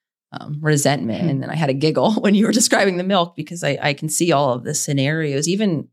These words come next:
Speaker 1: up until the current moment where I still, you know, feeling very uncomfortable asking for support, being direct, being vulnerable, sharing my feelings in real time, that still puts, backs myself. I back myself up into that corner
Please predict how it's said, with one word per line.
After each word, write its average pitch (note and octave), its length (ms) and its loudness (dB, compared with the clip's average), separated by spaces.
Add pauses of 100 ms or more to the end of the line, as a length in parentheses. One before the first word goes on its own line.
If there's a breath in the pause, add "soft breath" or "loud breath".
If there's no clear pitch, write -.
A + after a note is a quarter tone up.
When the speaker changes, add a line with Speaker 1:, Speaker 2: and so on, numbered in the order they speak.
(140)
Speaker 1:
up D#3 140 -6
until D3 220 0
the C#3 100 -6
current E3 280 -2
moment D3 400 2
where B2 320 -2 (400 soft breath)
I D3+ 260 4
still, D3+ 520 0
you - 80 -6
know, - 80 -6
feeling D3+ 260 -4
very C#3+ 200 2
uncomfortable C3 640 -2
asking C3 340 0
for - 140 -10
support, - 460 -6
being D3+ 280 0
direct, - 440 -10
being D#3+ 340 2
vulnerable, D#2+ 400 -6
sharing E3 440 0
my C3+ 100 -2
feelings C3+ 580 -6
in C3+ 160 -2
real B2+ 220 -2
time, D#3+ 540 -2 (380 loud breath)
that D#3 300 -2 (120)
still - 640 0 (160)
puts, - 260 -4
backs D3+ 380 -2
myself. D#3 480 0
I A#2 80 -6
back B2+ 200 -8
myself D3+ 380 -4
up D3 180 -4
into D3 280 -6
that C3+ 200 -6
corner F3 540 2